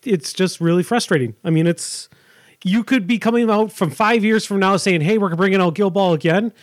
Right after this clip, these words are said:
You know, this year, there's a ton of people that have a lot of bad blood against that. I mean, as compared to if they just ended everything, we could have been like, "Well, that's kind of a shitty way how they ended it.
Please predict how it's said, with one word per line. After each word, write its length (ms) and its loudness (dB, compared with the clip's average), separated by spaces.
You 100 0
know, 180 2
this 300 -2
year, 260 0
there's 180 0
a 60 -6
ton 160 -2
of 100 -2
people 300 0
that 80 2
have 160 0
a 40 -2
lot 140 0
of 60 -4
bad 180 -2
blood 240 0
against 380 -8
that. 240 -10
I 60 -2
mean, 160 2
as 140 0
compared 420 -2
to 280 2
if 260 -2
they 120 2
just 340 -2
ended 340 0
everything, 600 0
we 100 0
could 120 2
have 60 0
been 160 2
like, 300 0
"Well, 220 0
that's 360 -4
kind 200 0
of 80 0
a 40 0
shitty 340 0
way 220 2
how 160 0
they 160 2
ended 240 2
it. 220 0